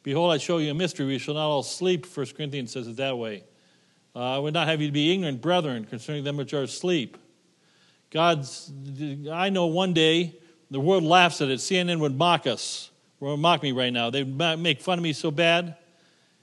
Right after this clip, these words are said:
He's, he's, he's one of those Neanderthals. He's one of those Bible, Bible-banging, fan-, fan-, fanatical fundamentalist,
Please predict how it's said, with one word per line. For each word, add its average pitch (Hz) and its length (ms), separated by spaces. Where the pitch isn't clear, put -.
He's, 165 240
he's, 143 320
he's 139 480
one 151 180
of 151 60
those 135 320
Neanderthals. 143 560
He's 123 160
one 151 100
of 147 60
those 123 120
Bible, 143 480
Bible-banging, 139 760
fan-, 139 400
fan-, 151 340
fanatical 151 500
fundamentalist, 147 840